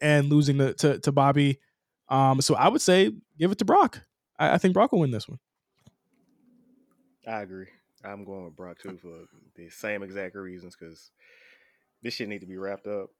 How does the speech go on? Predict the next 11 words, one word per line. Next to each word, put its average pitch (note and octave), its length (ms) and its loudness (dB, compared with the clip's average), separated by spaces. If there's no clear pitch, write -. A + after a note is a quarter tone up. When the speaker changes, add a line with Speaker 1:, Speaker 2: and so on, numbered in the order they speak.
Speaker 2:
You G2+ 180 -16
know, F#2+ 320 -16
it A#2 160 -4
furthers A#2 340 -2
the G#2 100 -8
Hurt A2 180 -6
Business G#2+ 540 -10
storyline G2+ 680 -8
more G#2 280 -8
than F#2+ 200 -12
it F#2+ 160 -16